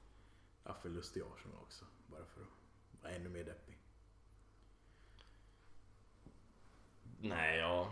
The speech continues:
Speaker 2: jag vet inte. Vi möter ju Newcastle i, i helgen på lördag. Och, eh, det måste ju bara vara vinst. Alltså, det, det får inte bli någonting annat.
Speaker 1: Nej.
Speaker 2: Newcastle är sämst.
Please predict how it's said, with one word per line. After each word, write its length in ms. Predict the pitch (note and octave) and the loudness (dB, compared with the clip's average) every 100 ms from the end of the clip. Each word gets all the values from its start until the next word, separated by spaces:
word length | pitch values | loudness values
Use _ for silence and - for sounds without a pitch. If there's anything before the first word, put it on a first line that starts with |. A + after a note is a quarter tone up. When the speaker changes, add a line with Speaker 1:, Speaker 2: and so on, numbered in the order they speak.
| G#2 | 6
Speaker 2:
jag 140 | G#2+ | 8
vet 160 | G2+ G#2 | 8 6
inte. 120 | F#2+ | 6
Vi 340 | F2+ G#2 A2 B2 | 4 8 10 10
möter 240 | A2 G2 | 10 8
ju 60 | G#2 | 8
Newcastle 720 | G2+ F#2 F#2 E2 - G2+ D2+ - - - - - - - - - - - - - F#2+ | 8 8 8 8 10 8 6 -4 -12 -18 -20 -20 -20 -20 -20 -20 -20 -20 -20 -6 4
i, 100 | F#2 E2+ D#2+ D#2 D#2 D#2+ D#2 | 6 6 6 4 2 2 2
i 40 | E2 | 2
helgen 300 | D#2 D#2 D2+ | 4 4 2
på 80 | E2+ | 6
lördag. 400 | D#2+ D#2 E2+ F2 - - - - - - - - - - - - - - - - - - | 8 8 6 2 -6 -16 -20 -20 -20 -20 -20 -20 -20 -20 -20 -20 -20 -20 -20 -18 -18 -4
Och, 420 | - E2+ - - | 6 8 6 6
eh, 320 | F#2 E2+ E2+ E2+ | 10 12 10 10
det 360 | G2 A2 A2 | 12 12 12
måste 280 | G#2+ - - | 10 4 4
ju 60 | G2 | 8
bara 200 | E2+ D#2+ | 10 10
vara 120 | D#2 | 8
vinst. 300 | D#2 D2 - | 4 0 0
Alltså, 180 | E2 E2 | 0 2
det, 180 | F2 F2 | 6 6
det 160 | F2 E2+ | 6 4
får 120 | F#2 | 4
inte 120 | F2 | 4
bli 120 | F2+ | 6
någonting 260 | F2+ D#2+ E2 | 6 4 2
annat. 300 | D2+ D2 - - - - - - - - - - - - - | 2 -2 -8 -18 -20 -20 -20 -20 -20 -20 -20 -20 -20 -14 -4
Speaker 1:
Nej. 400 | A2 E2+ E2+ G2 | -2 0 0 8
Speaker 2:
Newcastle 560 | A2 G2 F#2 D#2+ G#2+ | 10 10 8 6 6
är 40 | E2 | 6
sämst. 640 | - F#2 D2+ C2+ - - | 6 4 4 0 -4 -8